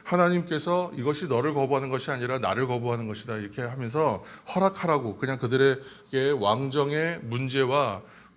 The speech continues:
불-, 어떤 그 부작용에 대해서 잘 설명해주고 "왕정 그들 요구한 대로 해라." 그렇게 해서 이 왕정이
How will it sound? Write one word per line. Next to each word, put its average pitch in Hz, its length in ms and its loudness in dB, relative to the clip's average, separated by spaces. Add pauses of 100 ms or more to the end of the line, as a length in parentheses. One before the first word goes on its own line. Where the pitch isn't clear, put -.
불-, 120 400 -6
어떤 135 400 -2
그 107 640 -6 (140)
부작용에 151 560 2
대해서 123 300 -2
잘 117 240 -2
설명해주고 139 1080 -2 (220)
"왕정 131 480 0
그들 131 320 -2
요구한 117 420 -4
대로 110 260 -6
해라." 113 460 -4 (300)
그렇게 147 320 2
해서 165 400 4
이 143 120 0
왕정이 123 640 0